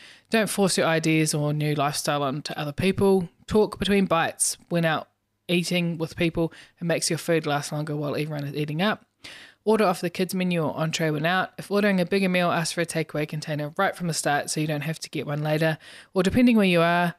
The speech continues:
ask for it to be served in the takeaway container. Keep learning and growing.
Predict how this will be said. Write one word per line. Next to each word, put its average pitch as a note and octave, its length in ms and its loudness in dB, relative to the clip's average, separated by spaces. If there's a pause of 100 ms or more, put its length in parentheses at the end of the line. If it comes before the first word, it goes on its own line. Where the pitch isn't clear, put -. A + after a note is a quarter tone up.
ask E3+ 220 0
for - 80 2
it - 80 -6
to - 80 -8
be D#3+ 100 0
served D#3 560 0 (140)
in E3 100 -4
the D#3 60 -6
takeaway C#3+ 420 -4
container. D#3 540 -4 (600)
Keep - 200 -2
learning F#3+ 280 4
and E3+ 160 0
growing. C#3 380 0